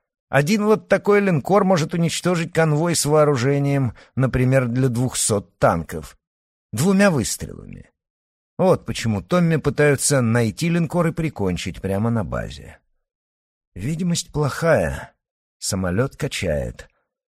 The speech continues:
Чем дальше Кнаббе летит над морем, тем хуже связь. По донесениям с базы, Блейнхейм где-то рядом, но где именно, тут донесения ничего не дадут. Кнаббе...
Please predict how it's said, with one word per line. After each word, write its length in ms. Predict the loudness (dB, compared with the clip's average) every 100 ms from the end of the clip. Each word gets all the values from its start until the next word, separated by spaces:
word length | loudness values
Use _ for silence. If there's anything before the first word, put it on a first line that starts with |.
| _ _
Чем 360 | -2 0 2 4
дальше 460 | 6 4 2 -4
Кнаббе 460 | 0 4 4 4 0
летит 360 | 0 -2 -4
над 200 | 0 0
морем, 380 | 2 2 2 0
тем 340 | 0 -2 -2 -6 _
хуже 320 | -8 -2 -2
связь. 540 | -2 -2 -2 -2 -6 -10 _ _ _ _ _
По 80 | 0
донесениям 640 | 2 2 2 2 2 2
с 140 | 0 0
базы, 500 | 4 6 6 4 -2 -4 _ _ -6
Блейнхейм 680 | 0 2 2 0 -2 0 0
где-то 320 | 0 0 2
рядом, 540 | 2 2 0 -6 -10 -14 _ -8
но 120 | -6
где 160 | -2 0
именно, 540 | 0 0 0 2 0
тут 420 | -2 -6 -6 -10 -10
донесения 680 | -2 -2 0 0 0 0 0
ничего 340 | -2 -2 -2
не 100 | -2
дадут. 500 | -2 -4 -6 -10 -20 _ _ _ _ _ _ -4
Кнаббе... 720 | 2 4 4 4 4 4